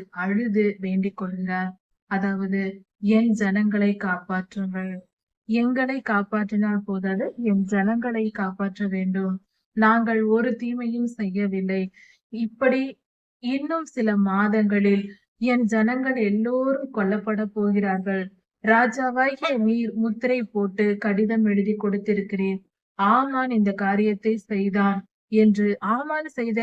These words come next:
எல்லா காரியங்களையும் எஸ்தர் ராஜாத்தி விளக்குகிறார். அதை கேட்டதும் ராஜா ஆமானின் மோதிரத்தை எடுத்து மொர்தெகாயின் இடத்தில் கொடுத்து, "நீங்கள் இதை பெற்றுக்கொள்ளுங்க."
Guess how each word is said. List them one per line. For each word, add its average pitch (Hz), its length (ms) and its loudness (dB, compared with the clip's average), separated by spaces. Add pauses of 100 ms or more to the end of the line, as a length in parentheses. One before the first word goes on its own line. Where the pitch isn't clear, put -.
(160)
எல்லா 208 320 0
காரியங்களையும் 196 880 0 (340)
எஸ்தர் 220 400 0
ராஜாத்தி 190 540 -2
விளக்குகிறார். 190 720 -2 (460)
அதை 262 280 4 (120)
கேட்டதும் 214 680 2
ராஜா 196 460 0 (540)
ஆமானின் 269 720 0
மோதிரத்தை 240 720 0
எடுத்து 196 460 -2 (400)
மொர்தெகாயின் 277 800 0
இடத்தில் 220 440 -2
கொடுத்து, 196 400 -2 (640)
"நீங்கள் 233 500 2 (160)
இதை 220 220 2
பெற்றுக்கொள்ளுங்க." 214 680 -2